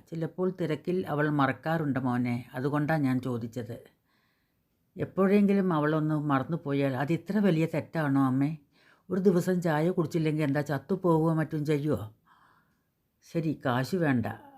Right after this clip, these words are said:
അടുക്കള അടച്ചിടരുതെന്ന് പറയണം. വേണ്ടി വന്നാൽ എനിക്കൊരു ഗ്ലാസ് കട്ടൻ ചായ ഉണ്ടാക്കി കൊടുക്കാമല്ലോ."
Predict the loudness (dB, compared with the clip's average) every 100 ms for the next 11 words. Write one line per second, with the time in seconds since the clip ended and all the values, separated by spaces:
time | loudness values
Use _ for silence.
0 | -8 -6 -2 0 2 0 0 0 0 0
1 | 0 2 0 0 0 0 -2 -6 -4 -2
2 | 0 0 0 2 2 -2 -2 -2 0 -2
3 | -2 -2 -4 -8 -18 -6 -4 -2 0 2
4 | 2 2 0 -2 -4 -4 -6 -4 -4 -2
5 | -4 -6